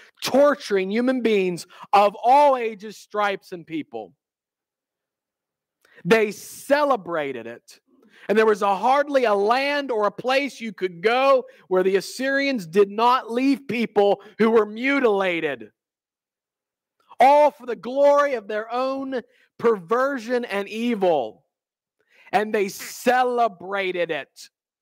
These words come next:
They erected monuments to it. They hung depictions of it on their walls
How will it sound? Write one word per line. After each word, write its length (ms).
They 260
erected 500
monuments 1120
to 300
it. 360
They 180
hung 460
depictions 880
of 140
it 140
on 340
their 240
walls 1000